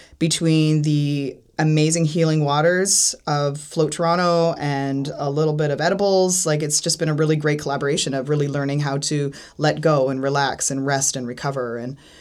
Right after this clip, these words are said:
it's really, like, it was a really hard lesson to figure out,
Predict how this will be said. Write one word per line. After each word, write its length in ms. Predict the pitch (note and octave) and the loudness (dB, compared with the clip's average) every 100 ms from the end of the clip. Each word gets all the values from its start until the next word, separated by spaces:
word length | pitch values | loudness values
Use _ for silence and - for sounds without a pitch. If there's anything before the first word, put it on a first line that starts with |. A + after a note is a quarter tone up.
| - _ | -20 _
it's 160 | - - | -10 -6
really, 560 | E3 F3+ G3+ G3 F3+ F3 | -4 0 2 4 2 2
like, 280 | E3 D3+ D3+ | 2 2 0
it 120 | F3 | 0
was 140 | E3 | 2
a 60 | E3 | 2
really 260 | D#3+ F#3 F3+ | 2 2 2
hard 320 | D#3 E3 D#3+ | 0 2 2
lesson 380 | D3 D3+ G3 G3 | 2 0 -2 -2
to 180 | F3+ D3+ | -2 -2
figure 320 | D#3 D#3 D#3+ | -2 0 2
out, 320 | D3+ D3+ | 2 2